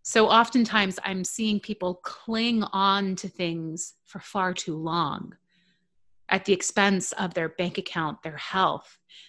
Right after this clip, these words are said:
their general well-being, because they don't want to let go, because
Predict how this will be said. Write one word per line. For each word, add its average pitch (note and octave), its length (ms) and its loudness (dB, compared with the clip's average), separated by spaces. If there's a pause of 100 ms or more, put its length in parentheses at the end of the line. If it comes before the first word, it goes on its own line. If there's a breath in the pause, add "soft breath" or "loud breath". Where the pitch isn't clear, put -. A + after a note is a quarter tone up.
(240 loud breath)
their F#3 340 4 (120)
general G3 500 2
well-being, F#3 540 0
because F#3+ 420 -6 (400 loud breath)
they G#3 120 2
don't A#3+ 180 2
want A3+ 140 4
to G#3+ 60 2
let G3 220 -2
go, A3 280 0
because F3 440 -6